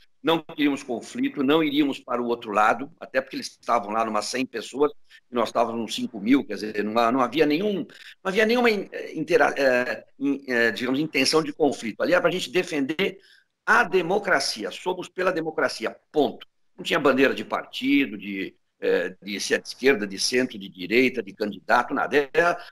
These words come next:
a tese da democracia que nós, né,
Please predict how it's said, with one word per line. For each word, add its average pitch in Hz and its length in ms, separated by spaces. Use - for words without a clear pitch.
a 147 80
tese 202 420
da 170 100
democracia 156 760
que 160 100
nós, 151 560
né, 123 140